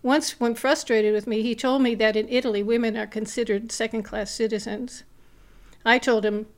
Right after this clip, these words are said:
he didn't live there anymore, and he was in my house now. Many people new to caring for someone with one of the many forms of dementia don't understand dementia behavior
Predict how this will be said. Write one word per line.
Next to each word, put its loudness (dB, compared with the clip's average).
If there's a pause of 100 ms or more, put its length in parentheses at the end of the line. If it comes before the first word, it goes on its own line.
(340)
he -4
didn't 0
live 2
there 2
anymore, -2
and 0
he 0
was 0
in -2
my 0
house -8
now. -6 (880)
Many 6
people 2
new 4
to -6
caring 4
for 0
someone 0
with 0
one 2
of 0
the 0
many 2
forms -6
of -6
dementia -4
don't 0
understand -2
dementia -4
behavior -4